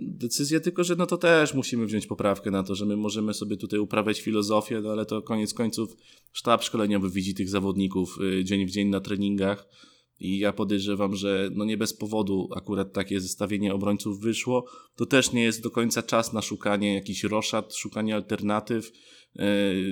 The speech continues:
no generalnie poszukiwanie swojego złotego środka obrony,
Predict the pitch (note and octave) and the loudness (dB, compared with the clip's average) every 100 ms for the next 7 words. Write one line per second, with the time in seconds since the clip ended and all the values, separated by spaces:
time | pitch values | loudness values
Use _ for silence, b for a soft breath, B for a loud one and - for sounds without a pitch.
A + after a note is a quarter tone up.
0 | F#2+ F#2+ F#2 G#2 G2 G2+ G#2 G#2 A2+ A2+ | -4 -4 -2 0 0 0 0 2 4 4
1 | G2 - - - G#2+ G#2 G#2 - G#2 G2+ | 0 -2 -10 -6 -2 0 0 -2 -2 0
2 | G2 G2 G2+ G#2+ G2+ G2 G#2+ - G#2 G2 | 0 -2 -2 -2 -2 -2 -4 -4 0 0
3 | G2+ G2 G#2 | 2 0 0